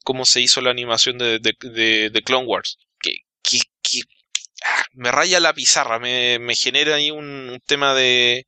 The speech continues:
de ver algo que no, no es armonioso. Las transiciones de los, de las emociones de los personajes no son armo-,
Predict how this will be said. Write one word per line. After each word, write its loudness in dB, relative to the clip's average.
de -2
ver -4
algo -2
que -6
no, -4
no -6
es 0
armonioso. -2
Las -10
transiciones 2
de 2
los, 2
de -2
las 0
emociones 0
de -8
los 0
personajes -2
no 0
son 0
armo-, -2